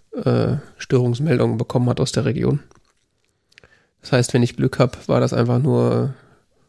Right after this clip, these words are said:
Schluckauf im Netz der Telekom, aber nicht, äh, jetzt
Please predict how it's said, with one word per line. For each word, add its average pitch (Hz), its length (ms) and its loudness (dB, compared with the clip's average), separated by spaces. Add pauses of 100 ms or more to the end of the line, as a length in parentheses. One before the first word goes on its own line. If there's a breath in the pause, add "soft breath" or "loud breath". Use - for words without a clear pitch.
(480 soft breath)
Schluckauf 131 600 0
im 127 120 2
Netz 127 200 0
der 117 100 2
Telekom, 127 520 0
aber 120 200 0
nicht, 123 520 -2
äh, 123 340 0 (480 soft breath)
jetzt - 540 -8